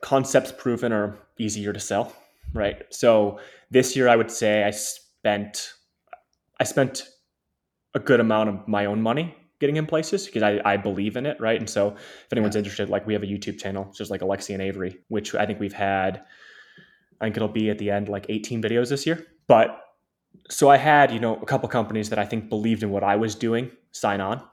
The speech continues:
Speaker 1: you know, like Envy, for example. Neil was like, "That's great. That we need this. This is perfect. We wanna add humanity to what we do already."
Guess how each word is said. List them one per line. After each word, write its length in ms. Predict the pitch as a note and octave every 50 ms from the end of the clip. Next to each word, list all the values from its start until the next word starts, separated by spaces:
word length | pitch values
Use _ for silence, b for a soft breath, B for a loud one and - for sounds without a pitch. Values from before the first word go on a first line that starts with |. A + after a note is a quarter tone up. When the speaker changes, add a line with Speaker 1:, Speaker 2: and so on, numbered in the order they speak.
| _ _
Speaker 1:
you 80 | G#2+
know, 100 | G2 F#2+
like 160 | F#2 F#2+ - - - _ -
Envy, 240 | A#2+ A#2 G#2+ G#2+ G#2
for 140 | - G2
example. 360 | F#2+ F#2 F2 F2+ F2 F2 - G2+
Neil 200 | G2+ G#2 G2+ G2
was 120 | G2 -
like, 220 | G2+ F2+ - _
"That's 240 | _ G2+ F#2+ - -
great. 400 | - - A2 F2+ D#2 - - _
That 100 | A#2 G#2
we 100 | G2 G#2 G2+
need 180 | G2+ G2+ G2 -
this. 200 | G#2 F#2+ - -
This 60 | G2+
is 60 | F#2+
perfect. 420 | F#2 - - G2 F#2 - G2+ F#2+ -
We 60 | G#2
wanna 180 | G2 F#2+ G2 G2
add 220 | - F#2 G2 F#2+
humanity 380 | F#2+ G2 F#2 F#2 F#2+ F#2+ F#2+ F#2
to 80 | F2 F#2+
what 140 | F#2 F2+ -
we 60 | F2+
do 160 | F2+ - F#2+ F2
already." 420 | F2 F2+ F#2 F#2+ F#2+ E2+ - -